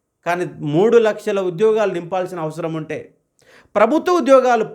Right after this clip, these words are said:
ప్రైవేట్ ఉద్యోగంలో, ప్రైవేట్ ఉద్యోగాలలో కూడా ఈ కంపెనీ వస్తుంది, ఆ కంపెనీ వస్తుంది, వంద కంపెనీల పేర్లు చెప్పారు, కానీ ఒక్క తెలంగాణ బిడ్డకు ఉద్యోగం ఇచ్చారంటే ఇవ్వలేదు. మరి అలా కాంగ్రెస్ గవర్నమెంట్లో తెలంగాణ బిడ్డలకు ఉద్యోగాలు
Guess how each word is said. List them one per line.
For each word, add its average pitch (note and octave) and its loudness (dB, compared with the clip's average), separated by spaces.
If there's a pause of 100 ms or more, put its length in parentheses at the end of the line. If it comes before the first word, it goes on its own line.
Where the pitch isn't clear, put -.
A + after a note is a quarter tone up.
ప్రైవేట్ C#4+ 2
ఉద్యోగంలో, B3 2 (240)
ప్రైవేట్ C4+ 0
ఉద్యోగాలలో B3 2 (120)
కూడా F#3 -4 (500)
ఈ F3 -6
కంపెనీ C4+ 2
వస్తుంది, B3 -2 (100)
ఆ - 4 (100)
కంపెనీ B3+ 0
వస్తుంది, G#3 -4
వంద A#3 2 (120)
కంపెనీల C4 0 (140)
పేర్లు B3 4
చెప్పారు, A#3 0
కానీ G#3+ 0 (720)
ఒక్క E3 -4
తెలంగాణ A3 2 (100)
బిడ్డకు G3 -2
ఉద్యోగం F#3 0
ఇచ్చారంటే D#3+ -2 (240)
ఇవ్వలేదు. A#2 -4 (840)
మరి D#3 0 (120)
అలా E3 0 (100)
కాంగ్రెస్ G3+ 2
గవర్నమెంట్లో E3 -4 (460)
తెలంగాణ B3+ 4 (140)
బిడ్డలకు A3+ 2
ఉద్యోగాలు A3 4